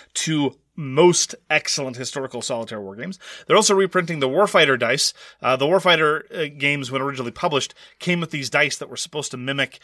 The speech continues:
a, uh, nine millimeter shell and a seven point six two millimeter shell.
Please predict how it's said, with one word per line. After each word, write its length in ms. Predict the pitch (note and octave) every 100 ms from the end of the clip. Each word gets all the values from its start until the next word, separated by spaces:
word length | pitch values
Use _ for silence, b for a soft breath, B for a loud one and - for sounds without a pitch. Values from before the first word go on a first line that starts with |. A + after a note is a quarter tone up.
| B B B
a, 360 | C3 B2 A#2+ A2+
uh, 280 | C3 A#2+ A#2
nine 400 | B2 C#3 D#3+ D3+
millimeter 480 | C#3+ C3 C3 B2
shell 480 | A2+ - B2 A2+ G#2+ b b
and 100 | A2
a 40 | B2
seven 220 | D#3 C#3+
point 240 | C3 C3
six 220 | - - -
two 140 | G3
millimeter 360 | D#3+ C3 A#2 A2
shell. 380 | - A2+ G#2+